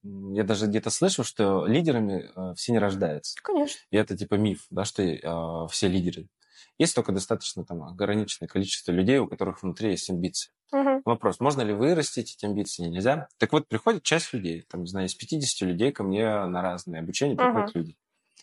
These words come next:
Speaker 1: Не знаю, два-три остаются лидерами. Остальные остаются, в, а, опять же, в серой массе. Ты, по ощущениям, сказал, что ты не хочешь быть в серой массе.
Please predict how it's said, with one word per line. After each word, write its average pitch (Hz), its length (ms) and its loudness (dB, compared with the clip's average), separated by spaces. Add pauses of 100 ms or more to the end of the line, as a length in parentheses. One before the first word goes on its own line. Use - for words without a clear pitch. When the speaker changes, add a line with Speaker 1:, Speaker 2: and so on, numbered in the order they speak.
(100)
Speaker 1:
Не 131 80 2
знаю, 104 220 4
два-три 131 520 2
остаются 98 460 -4
лидерами. 80 460 -6 (560)
Остальные 135 440 2
остаются, 120 640 0
в, 87 120 -8
а, 90 480 0
опять 98 220 -2
же, 90 60 -4
в - 60 -4
серой 95 220 -2
массе. 76 340 -10 (580)
Ты, 247 440 4
по 135 100 4
ощущениям, 95 760 2 (300)
сказал, 160 300 2
что 120 160 -6
ты - 140 -4
не 139 80 0
хочешь 104 340 0
быть 123 140 0
в - 40 -2
серой 104 220 2
массе. - 320 -12